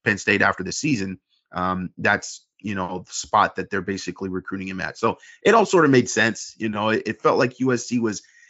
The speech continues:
kinda, you know, still in it there at the end. And there was a little bit of optimism, like, you know, we're, we're, we're not out of it. That was basically the, the, the vibe that I was getting. That was basically what I was being told was,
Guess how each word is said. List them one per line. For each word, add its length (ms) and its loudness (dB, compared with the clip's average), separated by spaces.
kinda, 420 2
you 140 4
know, 140 4
still 340 -2
in 160 0
it 160 -4
there 160 0
at 100 -4
the 180 -2
end. 340 0
And 120 -4
there 80 -4
was 140 -4
a 40 -4
little 320 0
bit 140 2
of 140 -2
optimism, 880 -4
like, 260 -4
you 80 -4
know, 120 -2
we're, 240 -4
we're, 240 -6
we're 140 -2
not 180 4
out 220 4
of 100 -6
it. 180 -14
That 140 2
was 100 -2
basically 520 -2
the, 340 -2
the, 320 -10
the 140 -8
vibe 400 2
that 100 4
I 80 4
was 160 -4
getting. 200 -2
That 60 0
was 100 -4
basically 340 -6
what 140 -4
I 40 -2
was 80 -6
being 180 -16
told 320 -2
was, 220 -8